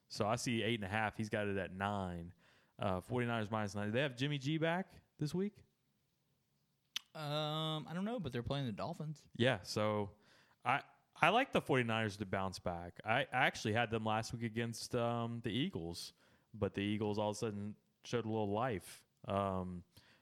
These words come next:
Speaker 1: I, I was really riding on Carson Wentz not doing very well. So,
Speaker 2: Well,
Speaker 1: um,
Speaker 2: and that division is just interesting because we thought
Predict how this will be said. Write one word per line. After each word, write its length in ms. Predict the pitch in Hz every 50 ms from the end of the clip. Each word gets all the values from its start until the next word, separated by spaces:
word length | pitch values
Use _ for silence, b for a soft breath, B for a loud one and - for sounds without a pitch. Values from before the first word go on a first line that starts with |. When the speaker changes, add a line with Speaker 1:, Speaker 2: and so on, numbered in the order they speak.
| B B
Speaker 1:
I, 80 | - 107
I 260 | 104 85 71 92 104 110
was 260 | 107 107 95 - - _ _ - -
really 300 | 107 110 113 110 104 98
riding 400 | 104 107 107 107 104 104 101 98
on 460 | 101 101 101 98 98 98 95 92 92 - _ _ _ _ _ _ _ _ _ _ _ _ _ _ _ _ _ _ _ _ - 107
Carson 380 | - 117 120 113 - - 98 101
Wentz 240 | 117 120 - - -
not 320 | 107 101 98 98 92 104
doing 240 | 107 104 101 95 95
very 160 | 95 92 90
well. 360 | 90 104 120 107 82 82 87 - _ _ -
So, 380 | - - 110 98 95 92 90 - - b b b b b b b b b b
Speaker 2:
Well, 240 | 147 175 208 190 190
Speaker 1:
um, 60 | 190
Speaker 2:
and 120 | 185 185 202
that 300 | 302 403 415 330 170 139
division 600 | 139 143 123 117 117 143 160 180 170 151 147 139 131
is 220 | 123 120 113 113
just 300 | 117 120 120 117 - - -
interesting 540 | 123 117 - 117 104 - - - 101 98 92 - _ _ _ -
because 480 | 143 143 135 143 - 143 135 131 127 -
we 160 | 139 143 143
thought 460 | 139 - - 147 143 160 185 185 -